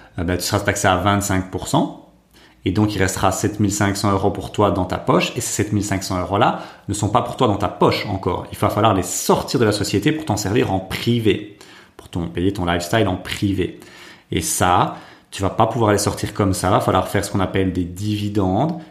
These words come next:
qui vont être taxés à, euh, il me semble que les dividendes, c'est, euh, en, si tu veux les sortir directement, c'est trente pour cent ou trente-trois pour cent. Donc, c'est-à-dire que sur les sept mille cinq cents, ben, on va encore te retirer. Donc, sur les dix mille, on t'a déjà retiré deux mille cinq cents. Sur les,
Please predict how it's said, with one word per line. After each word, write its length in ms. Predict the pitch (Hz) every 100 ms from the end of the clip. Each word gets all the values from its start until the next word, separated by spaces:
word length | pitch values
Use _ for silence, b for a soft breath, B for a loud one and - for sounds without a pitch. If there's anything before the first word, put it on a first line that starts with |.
| B
qui 160 | - 107
vont 160 | 110
être 140 | 139 -
taxés 580 | 113 - - 90 110 - - -
à, 400 | 98 101 147 B B B B
euh, 540 | - 90 90 87 87 85
il 80 | 92
me 60 |
semble 180 | 95 117
que 60 | 110
les 60 |
dividendes, 380 | 92 92 107 143
c'est, 440 | 143 110 127 147
euh, 280 | 151 110 95
en, 280 | 90 87 87
si 80 | -
tu 80 | -
veux 60 |
les 40 | 95
sortir 280 | - - 92
directement, 640 | 104 123 123 101 92 120
c'est 260 | 139 - 107
trente 320 | - 135 127
pour 160 | 107
cent 180 | - 110
ou 60 | 120
trente-trois 400 | - 110 104 123
pour 180 | 120 -
cent. 320 | 101 101 - B B B B B
Donc, 100 | 107
c'est-à-dire 260 | 107 117 120
que 60 |
sur 120 | 110
les 40 | 98
sept 220 | - 104
mille 100 | 107
cinq 240 | - 87
cents, 400 | 82 117 160 185 B B B B
ben, 180 | 98 104
on 80 | 117
va 120 | 107
encore 540 | 123 107 107 196 196 -
te 80 |
retirer. 380 | 127 - - 107
Donc, 120 | 127
sur 100 | -
les 60 | 107
dix 160 | 101 147
mille, 140 | 160
on 80 | 117
t'a 80 | 104
déjà 140 | 98
retiré 200 | - 104
deux 140 | 95 107
mille 120 | 101
cinq 260 | 98 90
cents. 200 | - 175
Sur 200 | 185 -
les, 180 | 107 98